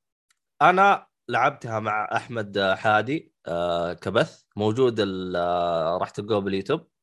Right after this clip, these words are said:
ولعبت مع بعد، آه، شو اسمك؟ مؤيد.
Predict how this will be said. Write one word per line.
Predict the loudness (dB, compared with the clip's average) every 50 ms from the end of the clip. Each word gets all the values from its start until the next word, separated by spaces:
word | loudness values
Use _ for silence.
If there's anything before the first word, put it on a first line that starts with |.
| _ _ _ _ _ _ -2
ولعبت | 0 4 4 4 4 4 0 -2
مع | -2 0 0 0 0 -4 -6 -6
بعد، | -2 2 2 2 2 0 -2 -6 _ _ _ _ _ _ _ _ _ _ _ -14
آه، | -12 -10 -10 -10
شو | -12 -12
اسمك؟ | -14 -14 -14 -16 -16 _ _ _ _ _ _ _ _ _ _ _ _ -2
مؤيد. | 0 2 2 2 2 0 -2 -8